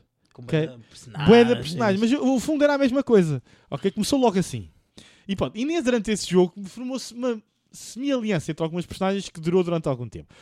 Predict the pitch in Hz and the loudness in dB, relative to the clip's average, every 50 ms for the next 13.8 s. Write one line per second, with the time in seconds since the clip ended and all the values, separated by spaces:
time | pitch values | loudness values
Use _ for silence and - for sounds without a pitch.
0 | - - - 240 240 - 330 247 254 214 - 262 240 185 233 233 233 233 233 214 | -20 -8 -6 -4 -2 -2 -2 -2 0 0 2 0 2 2 0 0 0 -2 -4 -6
1 | - - 220 220 220 - - 208 190 - - 160 139 117 131 131 127 - - 127 | -6 -8 -10 -10 -10 -8 -6 -6 -6 -6 -8 -10 -8 -6 -8 -8 -8 -10 -14 -16
2 | 131 - 160 135 139 143 - _ _ _ - 147 156 151 143 139 139 147 160 - | -14 -14 -14 -14 -14 -16 -18 _ _ _ -6 -4 -4 -2 -2 -4 -4 -6 -8 -10
3 | - - - 214 196 202 226 240 226 185 208 214 208 202 175 - 180 160 131 117 | -8 -4 -4 -2 -2 -4 -4 -6 -8 -8 -8 -8 -8 -8 -8 -6 -6 -6 -4 -4
4 | 117 110 104 98 98 104 - _ _ _ _ _ _ _ - 170 190 285 285 - | -6 -6 -6 -8 -12 -16 -20 _ _ _ _ _ _ _ -8 -4 -2 -2 -2 -2
5 | - 226 202 175 165 160 151 147 139 127 120 110 107 101 101 104 - - - - | -4 -6 -4 -2 -2 -2 -2 -4 -4 -6 -6 -6 -6 -8 -10 -12 -14 -18 -20 -20
6 | - _ _ _ _ _ - 131 117 117 127 147 156 165 170 165 165 160 156 160 | -20 _ _ _ _ _ -20 -20 -20 -16 -10 -8 -6 -4 -4 -4 -4 -6 -6 -8
7 | 160 160 160 160 160 156 156 156 156 151 151 143 - - - _ - 196 220 220 | -10 -10 -10 -10 -10 -10 -10 -12 -12 -12 -14 -16 -18 -20 -12 _ -2 0 2 2
8 | - 233 233 208 226 233 202 156 180 233 151 - 208 185 - - 202 - - 208 | 0 -2 -6 -6 -6 -6 -4 -4 -4 -6 -4 -6 -8 -8 -4 -4 -6 -4 -4 -8
9 | - - 196 - 185 180 165 175 185 196 185 - 190 170 139 110 - _ _ _ | -10 -10 -10 -6 -2 -2 -2 -2 -2 -6 -4 -2 -2 0 0 -2 -6 _ _ _
10 | _ _ _ _ _ - 208 214 185 208 214 208 196 202 - - 220 208 180 - | _ _ _ _ _ 0 2 2 2 0 -2 -2 -2 -2 -4 -4 -6 -6 -6 -4
11 | 165 175 180 165 170 170 - - 160 143 - 151 135 120 139 127 - 127 123 113 | -4 -4 -4 -4 -4 -6 -4 -4 -6 -4 -4 -4 -4 -4 -6 -8 -8 -10 -10 -12
12 | 107 - 104 95 110 123 156 185 - _ _ - - - 123 113 - 127 - - | -12 -14 -14 -10 -8 -6 -6 -8 -10 _ _ -14 -12 -12 -12 -12 -14 -14 -12 -8
13 | 160 165 - - - - - - 151 135 135 139 147 147 139 147 | -6 -6 -6 -6 -10 -12 -12 -12 -8 -6 -4 -2 -2 -2 -4 -8